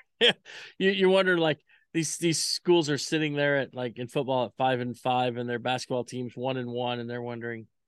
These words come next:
"How, how is, what, why, why aren't we James Madison? Can we be James Madison? I wanna be James Madison." So, yeah, it's, uh, it's interesting. It's fun to see that,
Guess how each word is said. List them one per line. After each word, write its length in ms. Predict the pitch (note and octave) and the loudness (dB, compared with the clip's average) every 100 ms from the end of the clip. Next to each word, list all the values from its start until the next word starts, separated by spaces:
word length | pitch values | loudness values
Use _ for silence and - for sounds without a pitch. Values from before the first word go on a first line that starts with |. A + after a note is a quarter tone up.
| _ | _
"How, 200 | F3 B3 - | -6 -6 -6
how 140 | A3+ | -8
is, 220 | A#3+ - - _ - | -8 -10 -16 _ -10
what, 180 | D3 - - - _ | -10 -10 -16 -20 _
why, 180 | C#3 F3 - C#3 | -8 -8 -10 -18
why 180 | C#3+ E3+ | -6 -2
aren't 120 | F#3+ | -2
we 120 | E3 | -2
James 320 | D#3 D#3+ D3 C3+ | -2 -4 -4 -4
Madison? 480 | F3 E3+ A2 G#2 - | -6 -6 -10 -14 -14
Can 100 | - | -10
we 100 | C#3 | -6
be 120 | E3+ F3 | -6 -4
James 260 | F#3 F3+ | -6 -4
Madison? 440 | E3+ G3 - G#3 F#3 _ - | -4 -6 -6 -12 -12 _ -8
I 60 | |
wanna 160 | D4 C#3 | -6 -4
be 140 | C3 | -6
James 240 | B2 A#2+ A#2 | -8 -8 -8
Madison." 400 | A#2 A#2 - - | -10 -12 -18 -16
So, 240 | - C#3+ _ _ _ - - _ | -14 -14 _ _ _ -20 -20 _
yeah, 260 | C3+ C3+ C3 | 0 2 0
it's, 140 | - | 0
uh, 180 | C3 A#2 _ _ - | -2 -2 _ _ -6
it's 160 | C#3+ | 0
interesting. 320 | E3+ C#3+ B2+ | 0 0 -4
It's 140 | C3+ - | -4 0
fun 180 | F#3+ E3+ | 0 2
to 80 | |
see 160 | - D#3+ | 0 -2
that, 220 | C#3+ C3 | -2 -4